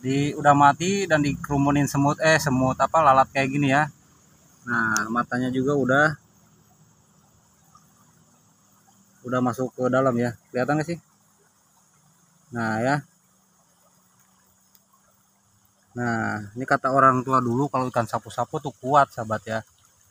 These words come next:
Ini udah jelas-jelas dikerumutin laler gini.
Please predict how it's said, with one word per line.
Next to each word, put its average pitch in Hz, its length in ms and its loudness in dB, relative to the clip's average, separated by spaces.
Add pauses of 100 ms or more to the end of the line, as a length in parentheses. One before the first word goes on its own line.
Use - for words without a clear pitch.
(180)
Ini 127 80 -14
udah 123 160 -4
jelas-jelas 123 800 2
dikerumutin 120 1120 -4
laler 117 320 4
gini. 147 320 -2